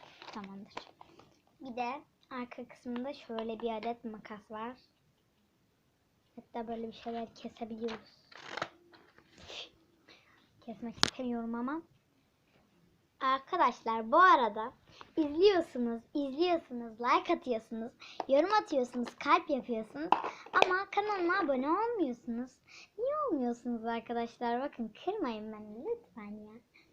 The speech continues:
İzliyorsunuz videoları ama yani o kadar bin, e, şey falan alıyor,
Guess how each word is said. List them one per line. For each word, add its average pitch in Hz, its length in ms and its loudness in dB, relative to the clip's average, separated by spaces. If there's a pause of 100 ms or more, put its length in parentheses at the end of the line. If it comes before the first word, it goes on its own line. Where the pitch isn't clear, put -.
(580)
İzliyorsunuz 302 800 -2
videoları 220 540 -6
ama 330 360 -4 (2250)
yani 214 440 -6 (680)
o 254 80 -8
kadar 370 300 0 (300)
bin, 294 420 6
e, 277 360 -6
şey 311 400 0
falan 320 400 4
alıyor, 214 320 0